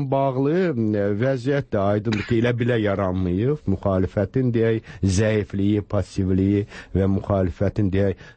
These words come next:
e, nüfu-, nüfuz potensialının azalması, onun, deyək, proseslərə təsir imkanlarının faktiki sırfa-, sıfıra yaxın olmağı,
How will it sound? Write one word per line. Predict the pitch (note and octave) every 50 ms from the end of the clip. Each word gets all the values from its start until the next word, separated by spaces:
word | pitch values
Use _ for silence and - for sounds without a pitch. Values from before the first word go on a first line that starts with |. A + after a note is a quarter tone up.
| - -
e, | F#2 F#2 F#2+ F#2+ F#2 F2+
nüfu-, | F#2+ G2 G2+ G#2 G2 - - A#2 G#2+ G2+
nüfuz | G#2 A2 A2 G#2 - - B2 -
potensialının | - - G2+ F#2+ - G2 F#2+ F2+ - - F#2+ F#2 F#2 F#2+ G2 F#2 F2
azalması, | - F2+ E2+ E2+ D#2+ F2 F2+ F2 E2+ - - A2+ A2+ A2 G2+
onun, | F2+ F2+ F#2+ G2 F#2 D#2+
deyək, | F#2+ F#2 F2+ E2+ - - - -
proseslərə | - G#2 G2+ - - G2+ - - G#2 G#2 G#2 -
təsir | - - G2 F2+ F2 - - A2+ G#2
imkanlarının | - - - F2+ F2+ F#2 F#2+ F2+ F2+ F2+ F#2+ F2 - - - -
faktiki | - - F#2 - - - - A2
sırfa-, | - - - G2 - - - G#2+ F#2+ F2 - - - - - - G2
sıfıra | - - - G2+ - - A#2 A2
yaxın | G#2 G#2 G2 F#2 - G#2 G#2 G#2
olmağı, | G2 F#2 F2+ F#2 F#2 F#2+ G#2 C3 D#3+